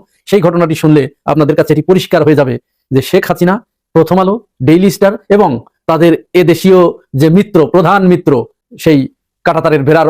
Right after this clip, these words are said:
ওপারের দেশটি, এই কয়জন মিলে দেশনেত্রী বেগম খালেদা জিয়াকে তিল তিল করে হত্যা করেছে, তাকে মৃত্যুর মুখে ঠেলে দিয়েছে।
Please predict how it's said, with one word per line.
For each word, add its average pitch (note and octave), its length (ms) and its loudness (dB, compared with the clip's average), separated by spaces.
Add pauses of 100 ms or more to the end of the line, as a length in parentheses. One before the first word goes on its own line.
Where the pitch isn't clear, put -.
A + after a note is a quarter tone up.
ওপারের C#3+ 280 0 (100)
দেশটি, D3 240 -2 (420)
এই A#3 220 4 (240)
কয়জন F#3+ 400 2
মিলে F3+ 180 4 (420)
দেশনেত্রী D#3 480 -2
বেগম C#3 280 0
খালেদা C3 280 0
জিয়াকে B2+ 240 -2 (500)
তিল F#3 160 4 (140)
তিল G3 220 2
করে B2+ 180 2
হত্যা A#2 160 -6
করেছে, C3 260 -8 (400)
তাকে C#3+ 140 -2
মৃত্যুর E3 480 0
মুখে B2 180 -4
ঠেলে B2+ 160 -2
দিয়েছে। B2+ 220 -6